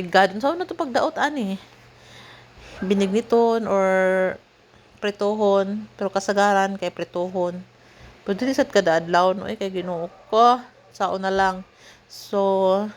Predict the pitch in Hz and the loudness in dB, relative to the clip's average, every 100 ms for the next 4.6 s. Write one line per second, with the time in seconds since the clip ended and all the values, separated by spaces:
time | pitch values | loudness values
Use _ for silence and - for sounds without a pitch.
0 | - - - - _ _ _ - 240 233 | -18 -20 -20 -20 _ _ _ -8 -2 0
1 | 196 233 277 269 240 226 180 185 196 196 | 2 0 0 -2 -2 -2 -2 -2 -4 0
2 | 202 190 180 190 202 202 214 196 175 175 | 2 2 0 0 2 0 0 2 2 0
3 | 170 190 208 208 208 208 208 196 196 190 | -4 -2 -2 -2 -2 -2 -2 -2 -2 -6
4 | 185 175 180 - - 196 | -2 -4 -4 -6 -6 -8